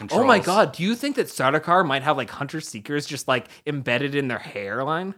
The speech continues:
Speaker 2: Yes.
Speaker 1: Oh my God, that is so terrifying to think about.
Speaker 2: They would have to have a console, though.
Speaker 1: They wouldn't control it.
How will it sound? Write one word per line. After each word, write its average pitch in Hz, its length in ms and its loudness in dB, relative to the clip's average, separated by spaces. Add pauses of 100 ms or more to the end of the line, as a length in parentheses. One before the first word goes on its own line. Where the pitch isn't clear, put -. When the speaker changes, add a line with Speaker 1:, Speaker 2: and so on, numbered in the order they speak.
Speaker 2:
Yes. - 360 -18 (800)
Speaker 1:
Oh 185 240 10
my 123 220 0
God, 151 380 2
that 165 140 6
is 160 120 -2
so 165 160 4
terrifying 147 540 -2
to 107 40 -8
think 160 220 -6
about. 113 140 -4
Speaker 2:
They - 40 -4
would 143 80 -4
have 139 120 -4
to 135 60 -4
have 104 100 -4
a 98 40 -6
console, 101 520 -6
though. 101 140 -2
Speaker 1:
They 196 100 8
wouldn't 214 200 10
control 165 400 2
it. 123 180 -2